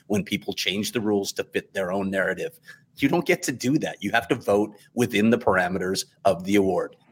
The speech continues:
period. No discussion beyond that. Having said that, Moritz Se-, Moritz Seider, if you look, you know, at his role, he, he's playing top pair minutes, top matchup minutes. He played twenty-three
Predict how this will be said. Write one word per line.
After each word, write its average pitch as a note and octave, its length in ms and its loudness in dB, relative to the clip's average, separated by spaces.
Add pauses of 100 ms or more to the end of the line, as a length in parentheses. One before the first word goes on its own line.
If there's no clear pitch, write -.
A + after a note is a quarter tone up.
period. G#2+ 460 0 (160)
No A2 160 2
discussion G#2+ 520 -2
beyond F#2 360 -2
that. D2+ 160 -8 (580)
Having D3+ 400 0
said F#3 320 0
that, F#2+ 340 0 (960)
Moritz F#3 300 0
Se-, - 360 0 (180)
Moritz D#3 320 0
Seider, A#2+ 400 2
if G2+ 160 -8
you A2+ 100 -2
look, B2 380 -2 (200)
you B2 100 -2
know, A2+ 200 0
at B2+ 140 2
his C#3 220 0
role, B2+ 400 2
he, - 260 -12
he's - 140 -14
playing C#3 480 0
top - 440 -8
pair A#2+ 180 2
minutes, A2+ 460 0 (220)
top - 380 -6
matchup A#2 460 0
minutes. G#2 240 -4
He A2+ 120 -6
played G#2+ 340 -2
twenty-three C3+ 1200 0